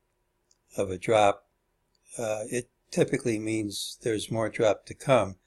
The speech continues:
Just doesn't have to come tomorrow, and I take things a day at a time. The timing of the stilt down, this here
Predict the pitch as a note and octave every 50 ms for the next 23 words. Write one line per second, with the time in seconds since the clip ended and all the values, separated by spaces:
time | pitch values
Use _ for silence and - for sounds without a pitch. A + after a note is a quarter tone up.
0 | _ _ _ _ - - G#2+ - - - A#2 G2+ F#2 G#2+ G#2 G2+ G2+ - - G2
1 | - - G#2+ G2 F2 - - F#2+ G#2+ A#2+ A#2 A2+ G2+ E2+ E2+ G#2+ A#2 _ _ _
2 | - - G#2+ G#2 A2 G#2+ - - B2 G#2+ - - - A#2+ A2 G#2+ G2+ A2 F#2 F#2+
3 | G#2 G2+ G2+ G2+ F#2+ F2+ - - B2 A#2 G2+ F#2+ - _ _ _ _ _ _ _
4 | _ _ _ _ _ _ _ _ _ _ _ _ - - - - D3+ D3 D3 D3+
5 | D3+ C#3+ C3+ C3+ B2 G#2 G#2 G2 - - - - C3+ A#2 A2+ - - B2+ B2 A#2
6 | G#2+ F#2 F2 F2 F#2+ G#2+ A2 G#2+ - - - C3+ B2 A#2+ A#2+ A#2